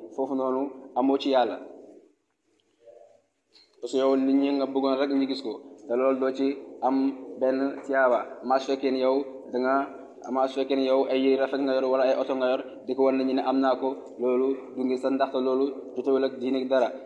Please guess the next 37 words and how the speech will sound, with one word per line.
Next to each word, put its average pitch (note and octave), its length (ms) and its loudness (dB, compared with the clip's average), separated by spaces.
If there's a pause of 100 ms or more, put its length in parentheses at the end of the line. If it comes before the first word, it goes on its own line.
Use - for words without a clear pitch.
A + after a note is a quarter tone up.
(100)
Ne A#2 60 -4
la B2+ 80 2
wax C3 120 2
sumaatu C3+ 400 0 (300)
ak C3+ 140 -4
déggatu. C3+ 340 0 (300)
Déggatu C3+ 300 0
moom C3+ 140 0
mooy C3+ 120 4
lan? C3+ 160 2 (240)
Moom B2+ 140 -2
mooy C3+ 260 2 (1120)
ay, C#3 160 2 (420)
ngay B2+ 200 0
jaam C3+ 240 4
Yàlla C3+ 260 4
ba - 60 -6
pare C#3 180 2 (300)
bëgg C3 120 -2
nañu C3+ 240 2
dégg C3 220 2
la. - 100 -4 (240)
Yow B2 120 2
daal C3+ 200 6
balaa C3 220 4
ngaa C3+ 200 2
mën C3+ 180 0
a C3+ 80 2 (340)
neexal C3+ 400 2 (200)
wala B2+ 200 2
balaa C3 260 2
ngaa C3+ 180 0
mën C3+ 120 0
a C3 40 -6
jaam C3 220 2
Yàlla C3 240 2
rek, C#3+ 120 0